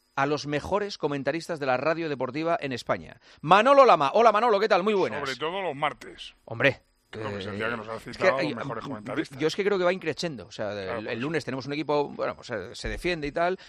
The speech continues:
Speaker 1: martes mejor, a mí, y el jueves ya es la, la leche.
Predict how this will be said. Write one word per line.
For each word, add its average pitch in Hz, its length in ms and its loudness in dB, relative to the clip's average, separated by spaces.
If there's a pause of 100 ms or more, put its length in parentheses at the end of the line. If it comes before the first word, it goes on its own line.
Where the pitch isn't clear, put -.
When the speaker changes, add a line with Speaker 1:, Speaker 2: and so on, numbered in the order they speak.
(120)
Speaker 1:
martes 131 420 -4
mejor, 147 400 4
a 151 60 4
mí, 151 100 -4 (240)
y 131 80 -6
el 107 100 -6
jueves 139 320 -2
ya 139 120 -2
es 160 100 -6
la, 107 300 -8
la 101 120 -10
leche. 98 340 -14